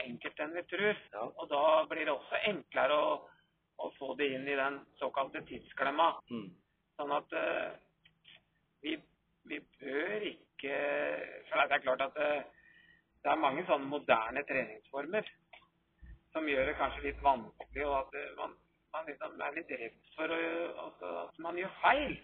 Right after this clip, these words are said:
Speaker 2: Ja.
Speaker 1: Men du gjør ikke feil.
Speaker 2: Nei.
Speaker 1: Det gjør, du kan ikke gjøre feil.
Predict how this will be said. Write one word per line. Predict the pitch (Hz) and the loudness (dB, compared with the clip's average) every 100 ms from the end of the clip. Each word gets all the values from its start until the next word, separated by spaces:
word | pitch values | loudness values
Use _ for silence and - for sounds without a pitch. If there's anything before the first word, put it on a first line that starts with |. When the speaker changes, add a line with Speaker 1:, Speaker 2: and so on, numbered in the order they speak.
| - | -10
Speaker 2:
Ja. | 185 - _ _ _ _ _ _ - | -10 -10 _ _ _ _ _ _ -10
Speaker 1:
Men | - 175 170 165 - _ _ _ _ _ _ _ _ - | -4 -4 -4 -10 -16 _ _ _ _ _ _ _ _ -12
du | |
gjør | 131 113 | -6 -6
ikke | - 220 | -2 2
feil. | 165 147 - - - | 6 4 4 -8 -12
Speaker 2:
Nei. | 110 117 - _ _ _ _ _ _ _ - | -6 -6 -8 _ _ _ _ _ _ _ -4
Speaker 1:
Det | |
gjør, | 143 139 - | 0 0 -2
du | - | -8
kan | - 135 | -4 -4
ikke | 117 - 208 | -4 -2 2
gjøre | 233 | 4
feil. | 202 165 | 8 8